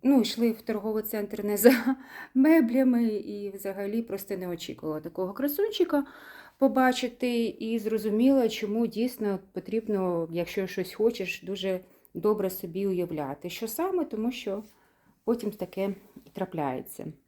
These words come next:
Друзі, це був в акції, я навіть зараз не згадаю, в я-, по якій ціні ми його придбали, але пам'ятаю, що вже, е, нам продавець сказав, що вони вже більше не завозять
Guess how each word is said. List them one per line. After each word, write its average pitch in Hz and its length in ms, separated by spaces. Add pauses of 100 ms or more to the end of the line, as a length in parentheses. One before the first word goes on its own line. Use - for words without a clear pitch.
(420)
Друзі, 247 280
це 370 480 (760)
був 294 300
в 254 220
акції, 320 360
я 262 220
навіть 262 380
зараз 254 340
не 254 140
згадаю, 233 580
в 208 60
я-, 226 120
по 233 220
якій 226 280
ціні 220 340
ми 214 160
його 220 260
придбали, 269 600
але 247 180
пам'ятаю, 254 640
що 233 260
вже, 233 380 (580)
е, 214 180
нам 226 540
продавець 233 520
сказав, 220 480
що 220 200
вони 214 260
вже 226 200
більше 226 360
не 254 140
завозять 359 580